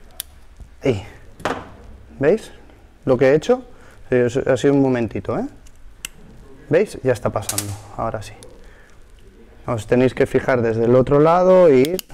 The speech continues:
metiéndolo poco a poco, ¿veis? Ya va pasando. A veces cuesta un poquito con la mano, ¿eh?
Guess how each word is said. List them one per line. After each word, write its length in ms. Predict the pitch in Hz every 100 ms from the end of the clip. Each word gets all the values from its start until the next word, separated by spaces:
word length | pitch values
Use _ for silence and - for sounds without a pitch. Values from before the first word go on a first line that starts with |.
| - - -
metiéndolo 440 | 127 113 117 113 107
poco 180 | 107 104
a 40 |
poco, 240 | 104 107
¿veis? 180 | 117 180
Ya 140 | 127 117
va 120 | 113
pasando. 680 | 127 143 185 202 208 214 214 - - - - - - - - - - - - - - - - - - - - - - - - - _ - - - - - - - - - -
A 80 | 135
veces 260 | 135 147 135
cuesta 240 | 135 -
un 60 | 123
poquito 340 | 123 117 117
con 140 | 113 107
la 80 |
mano, 320 | 104 104 107
¿eh? 100 | 190